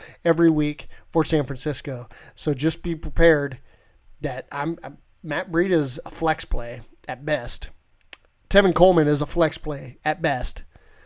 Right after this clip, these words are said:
because of a running back or backfield by committee, running back by committee, whatever you wanna say,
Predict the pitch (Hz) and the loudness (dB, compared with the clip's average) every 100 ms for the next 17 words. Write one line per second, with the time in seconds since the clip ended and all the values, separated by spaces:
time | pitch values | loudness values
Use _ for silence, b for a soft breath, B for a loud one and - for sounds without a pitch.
0 | b b b b - 165 170 226 165 151 | b b b b 0 0 4 4 6 4
1 | - - _ _ 180 160 151 165 160 160 | -2 -10 _ _ 6 6 6 4 4 2
2 | 160 147 135 160 - 175 165 170 160 160 | 2 0 -2 -4 2 2 4 2 2 2
3 | 160 160 156 156 165 156 160 - 165 - | 4 4 4 6 6 6 2 2 0 2
4 | 160 160 160 156 156 165 170 175 170 170 | 2 4 4 4 4 4 4 2 4 2
5 | 165 - 185 175 151 | 0 0 2 2 0